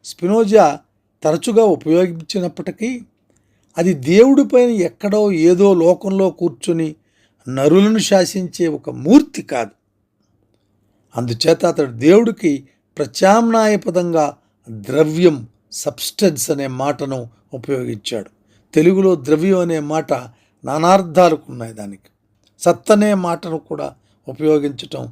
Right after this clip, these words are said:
సముచితం. ఆయన మాటకు సత్ అని అన్నట్టయితే సరైనటువంటి అనువాదం మనం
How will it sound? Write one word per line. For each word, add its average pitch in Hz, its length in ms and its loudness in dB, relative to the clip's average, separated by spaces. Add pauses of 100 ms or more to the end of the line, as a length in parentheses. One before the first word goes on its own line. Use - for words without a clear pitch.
(260)
సముచితం. 131 520 -10 (600)
ఆయన 127 260 -2
మాటకు 131 480 -8 (320)
సత్ - 320 -2
అని 180 120 0
అన్నట్టయితే 147 640 -8 (420)
సరైనటువంటి 160 720 -2
అనువాదం 135 520 -8 (320)
మనం 131 260 -8